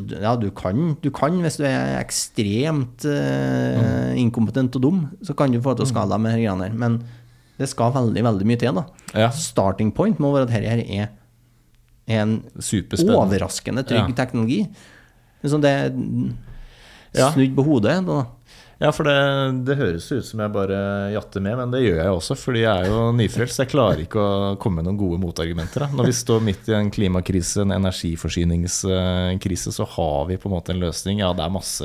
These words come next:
Speaker 2: utfordringer og problemer, og det er dyrt og re-, reguleringer og alt det der.
Speaker 1: Ja.
Speaker 2: Men det må da for søren meg, vi må jo forske på det.
Speaker 1: Ja, og vi, vi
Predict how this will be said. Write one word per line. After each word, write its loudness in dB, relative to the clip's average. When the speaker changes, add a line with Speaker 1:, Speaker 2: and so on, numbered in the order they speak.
Speaker 2:
utfordringer -6
og -8
problemer, -4
og -4
det -6
er -6
dyrt -10
og -2
re-, -4
reguleringer -4
og -4
alt -4
det -8
der. 2
Speaker 1:
Ja. 0
Speaker 2:
Men -4
det -4
må -2
da -2
for -14
søren -6
meg, -2
vi -4
må 0
jo -4
forske -6
på 0
det. -2
Speaker 1:
Ja, 4
og 0
vi, -4
vi -2